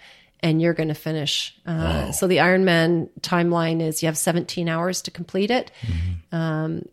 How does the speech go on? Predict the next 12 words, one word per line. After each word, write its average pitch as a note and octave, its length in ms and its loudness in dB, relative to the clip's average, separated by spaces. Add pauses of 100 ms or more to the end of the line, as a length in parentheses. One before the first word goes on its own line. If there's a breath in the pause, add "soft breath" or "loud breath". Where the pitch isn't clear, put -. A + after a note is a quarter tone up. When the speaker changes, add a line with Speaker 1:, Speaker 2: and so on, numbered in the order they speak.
(200)
Speaker 1:
you F3 220 0
start E3 400 2
at D#3 180 0
seven E3+ 300 0
A D#3+ 160 2
M A3 320 0
and D#3+ 400 -2
the D3+ 60 -8
cutoff E3 380 -2
is E3 120 -2
at - 120 -6
midnight. - 580 -8